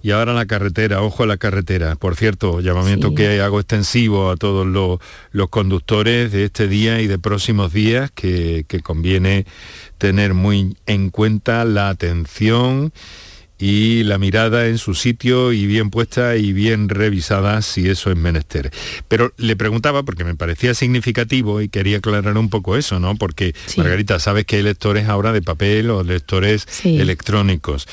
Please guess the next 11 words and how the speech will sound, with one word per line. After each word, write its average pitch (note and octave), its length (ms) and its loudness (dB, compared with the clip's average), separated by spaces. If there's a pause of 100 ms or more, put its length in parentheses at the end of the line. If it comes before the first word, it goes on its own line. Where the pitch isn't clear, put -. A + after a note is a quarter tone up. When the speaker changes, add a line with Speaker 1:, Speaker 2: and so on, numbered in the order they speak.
(140)
Speaker 2:
Sí. - 180 -2
Speaker 1:
Entonces, D3+ 260 2
yo A2+ 120 0
no B2+ 120 -2
sé C3 140 0
si C#3 100 0
esto C3+ 180 0
puede B2 160 2
tener A2+ 300 0
alguna A2 340 0
influencia B2+ 560 -2